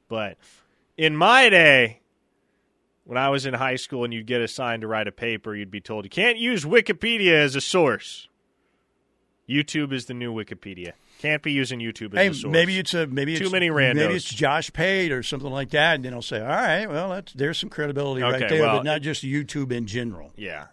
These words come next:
Speaker 1: If you can say, "According to Josh Pate," then that's one thing, but according to YouTube, that's a little too vague for
Speaker 2: One
Speaker 1: my
Speaker 2: of the
Speaker 1: taste.
Speaker 2: theories was out there was he was gonna have to fire Alex Grinch and didn't show up because of that.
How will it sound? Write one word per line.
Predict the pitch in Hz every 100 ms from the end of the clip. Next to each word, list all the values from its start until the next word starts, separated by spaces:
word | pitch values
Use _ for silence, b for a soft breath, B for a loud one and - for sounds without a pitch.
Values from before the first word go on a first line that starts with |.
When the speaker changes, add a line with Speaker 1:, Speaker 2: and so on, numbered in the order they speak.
| _
Speaker 1:
If | 123
you | 151
can | 160
say, | 139 214 175
"According | 151 208 220 180
to | 165
Josh | 147 160 143
Pate," | - 156 123
then | 120
that's | 120 123
one | 131 123
thing, | 104 92 87
but | 101 110
according | 123 160 160 143
to | 135
YouTube, | 131 127 - 98 85 80 _ _ _ _ _
that's | 120 113 110 -
a |
little | 110 135
too | 117 - 113
vague | 101 92 82 -
for | 139
Speaker 2:
One | 170
Speaker 1:
my | 190
Speaker 2:
of |
the | 175
Speaker 1:
taste. | 175
Speaker 2:
theories | 170 165 156 165
was | 135
out | 143 143 139
there | 147 147 147
was | 131
he | 156
was | 139 117
gonna | 135
have | 127 139
to | 131
fire | - 147 131 135 135 139 -
Alex | 135 135 135 -
Grinch | 117 131 147 190 - - -
and | - 123
didn't | 127 131
show | 120 139 131
up | 127
because | 120 127 110
of | 101
that. | 113 120 147 - -